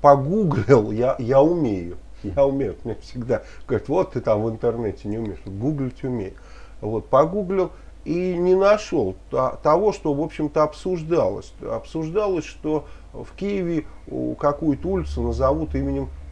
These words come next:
Береста Алексея. Ну, того человека, который незаслуженно не получил. Бывает, незаслуженно получают, да, а это не, незаслуженно не получил звание Героя Советского Союза, который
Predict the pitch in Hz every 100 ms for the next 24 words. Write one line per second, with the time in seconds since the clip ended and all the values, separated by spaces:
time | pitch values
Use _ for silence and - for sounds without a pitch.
0 | 104 101 120 156 147 123 101 92 - 98
1 | 101 113 - - 104 101 - 120 131 160
2 | 156 160 143 143 151 175 202 - - 135
3 | 127 160 139 127 - - - 113 139 160
4 | 165 175 147 98 101 95 90 - - -
5 | 107 113 156 139 151 147 170 - 120 107
6 | 147 143 170 151 170 170 165 151 135 131
7 | 160 165 185 - 240 214 107 117 151 180
8 | 208 208 196 170 175 170 180 180 202 160
9 | 147 139 151 151 190 185 - - - 123
10 | 175 147 123 143 160 156 - 151 151 -
11 | 147 - 185 254 240 160 156 151 175 156